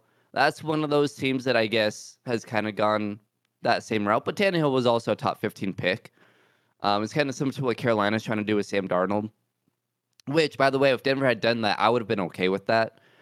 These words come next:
Um, Cleveland, well, they got Baker, and they've made it to the A F C, or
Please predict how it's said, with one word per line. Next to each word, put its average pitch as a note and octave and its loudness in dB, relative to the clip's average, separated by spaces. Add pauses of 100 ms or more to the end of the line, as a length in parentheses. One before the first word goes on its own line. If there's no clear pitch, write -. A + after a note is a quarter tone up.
(380)
Um, E2+ 0 (240)
Cleveland, A2+ 0 (560)
well, A#2 2
they C3+ 0
got C#3 2
Baker, G#2 0 (240)
and G2+ 2
they've G2+ 0
made A2 0
it G2+ 0
to - -10
the G2+ 2
A G2+ 4
F G2 -6
C, G2 -2 (260)
or G2 2